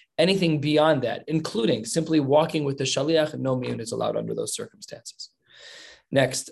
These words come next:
uh, how do we understand Beis Hillel then? Because Beis Hillel, what are you worried about? Why, what we see Beis Shammai is concerned about, uh, the, the risk of misunderstanding T'nai B'Nisuin, Beis Hillel,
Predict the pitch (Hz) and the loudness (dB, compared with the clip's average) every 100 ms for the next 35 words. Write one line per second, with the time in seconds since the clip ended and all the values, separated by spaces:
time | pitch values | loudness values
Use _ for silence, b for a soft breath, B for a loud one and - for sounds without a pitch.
0 | - 117 120 151 165 151 135 127 139 139 | 0 2 6 6 6 4 4 2 2 2
1 | 123 120 127 - 220 113 101 107 _ 120 | 2 -2 -2 0 2 2 -2 -12 _ -6
2 | 113 120 117 190 147 113 123 131 135 120 | -2 -2 2 2 4 4 4 4 2 2
3 | 120 120 117 117 117 120 120 120 127 - | 0 0 0 -2 0 2 2 0 -2 -2
4 | _ - 113 113 127 107 - 165 196 123 | _ -14 -10 -6 -4 -2 0 2 2 0
5 | - 113 113 113 110 107 - B B _ | -2 -4 -2 -4 -2 -4 -4 B B _
6 | - 107 107 113 120 113 135 131 - 110 | 0 2 2 -2 -2 0 2 0 -2 -2
7 | 123 127 120 117 113 131 123 107 107 107 | -2 0 0 -2 -2 2 2 2 -2 -4
8 | 110 - 127 113 110 107 110 - 104 131 | -8 -2 0 0 -2 -4 -4 -4 -4 -6
9 | 208 B B - - 104 - 117 127 185 | -8 B B -8 -2 0 2 4 4 2
10 | - | -4